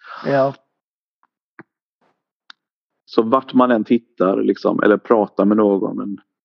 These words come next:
Speaker 2: eh, det är väl en väldigt stor källa till inspiration liksom. Eh, tror jag.
Speaker 1: Ja. Ja, men det, det, det var väl bra. Det var ett bra svar. Se sig omkring och, eh,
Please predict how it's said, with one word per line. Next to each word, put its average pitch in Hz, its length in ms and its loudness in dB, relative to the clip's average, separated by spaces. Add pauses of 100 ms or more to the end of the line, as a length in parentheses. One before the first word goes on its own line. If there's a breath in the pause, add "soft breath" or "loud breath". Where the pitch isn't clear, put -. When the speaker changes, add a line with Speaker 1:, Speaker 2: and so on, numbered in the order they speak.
(800)
Speaker 2:
eh, 104 420 -4 (280)
det 117 240 4
är 110 60 2
väl 110 120 0
en 117 180 2
väldigt 110 220 2
stor 98 220 0
källa 98 300 -2
till - 120 -2
inspiration 98 600 -2
liksom. - 360 -8 (1400)
Eh, 98 140 -6 (800)
tror 107 160 2
jag. - 120 -6 (880)
Speaker 1:
Ja. 135 380 0 (1080)
Ja, 226 280 4
men 208 180 2
det, 127 920 -2
det, 127 600 -4 (640)
det 165 120 2
var 127 160 -2
väl 123 140 -10
bra. 156 300 -4 (200)
Det 113 60 -8
var 175 160 0
ett 165 100 -6
bra 175 140 2
svar. 175 220 -4
Se 180 240 0
sig 185 160 2
omkring 175 400 2
och, 151 340 4
eh, 147 500 0